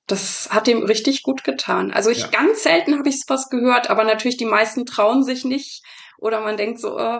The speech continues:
Speaker 1: ne,
Speaker 2: Ja, du hast eine
Speaker 1: ich muss mich
Speaker 2: Familie,
Speaker 1: noch
Speaker 2: du hast
Speaker 1: finanzieren
Speaker 2: Verantwortung.
Speaker 1: und
Speaker 2: Genau,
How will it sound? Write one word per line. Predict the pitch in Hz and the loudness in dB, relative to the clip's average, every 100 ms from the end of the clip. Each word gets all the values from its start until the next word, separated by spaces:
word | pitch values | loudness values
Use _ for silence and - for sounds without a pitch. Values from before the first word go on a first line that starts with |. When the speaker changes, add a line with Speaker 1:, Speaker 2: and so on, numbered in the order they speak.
| 233 | -6
Speaker 1:
ne, | 214 226 233 113 | -6 -6 -6 -2
Speaker 2:
Ja, | 139 | 2
du | 147 | 2
hast | 131 | 2
eine | 120 | 0
Speaker 1:
ich | 110 | 0
muss | |
mich | |
Speaker 2:
Familie, | 110 147 160 151 147 | 2 2 2 4 4
Speaker 1:
noch | 147 | 4
Speaker 2:
du | 139 | 2
hast | 269 | 2
Speaker 1:
finanzieren | 233 214 160 151 147 - | 2 2 0 0 2 4
Speaker 2:
Verantwortung. | - 147 151 | 4 2 0
Speaker 1:
und | 147 - | -4 -10
Speaker 2:
Genau, | 131 113 87 | -6 -4 -4